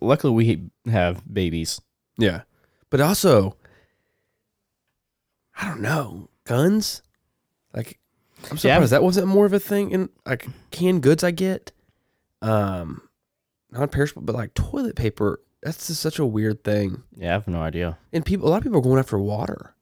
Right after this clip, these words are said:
Speaker 2: I don't know.
Speaker 1: I guess people are thinking, like, grocery stores are gonna shut down or something.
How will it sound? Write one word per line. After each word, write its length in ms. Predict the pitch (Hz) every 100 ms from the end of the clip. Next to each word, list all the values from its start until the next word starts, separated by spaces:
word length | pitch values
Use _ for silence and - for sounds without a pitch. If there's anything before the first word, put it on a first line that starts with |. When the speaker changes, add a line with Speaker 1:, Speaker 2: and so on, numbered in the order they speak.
| _
Speaker 2:
I 60 | 170
don't 160 | 226
know. 560 | 160 135 139 139 135 131 _ _ _ _ _
Speaker 1:
I 60 | 113
guess 220 | 147 -
people 260 | - 120 107
are 80 |
thinking, 300 | 95 110 110
like, 320 | 98 80 80 _ _ _ _ _ _ _ _ 113
grocery 340 | 104 95 -
stores 240 | 131 127 127
are 40 |
gonna 160 | 139 135
shut 300 | - - -
down 240 | 90 120
or 100 | 131
something. 460 | 104 - 82 80 90